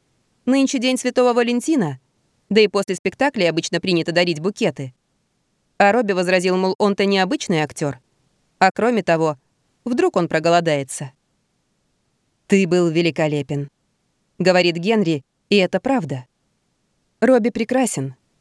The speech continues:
всегда таким был. Он прекрасно танцует, поет и играет. У него есть все необходимые актерские качества, чтобы получить работу в Нью-Йорке.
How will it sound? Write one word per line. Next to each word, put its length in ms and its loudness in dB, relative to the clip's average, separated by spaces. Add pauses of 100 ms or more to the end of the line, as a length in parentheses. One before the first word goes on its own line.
(200)
всегда 380 2
таким 400 -6
был. 200 -6 (680)
Он 180 2
прекрасно 500 0
танцует, 540 0
поет 400 0
и 100 2
играет. 440 0 (720)
У 80 2
него 240 2
есть 260 -2
все 240 -2
необходимые 640 0
актерские 480 -4
качества, 580 -4 (260)
чтобы 300 0
получить 380 -2
работу 340 0
в 60 -2
Нью-Йорке. 580 -4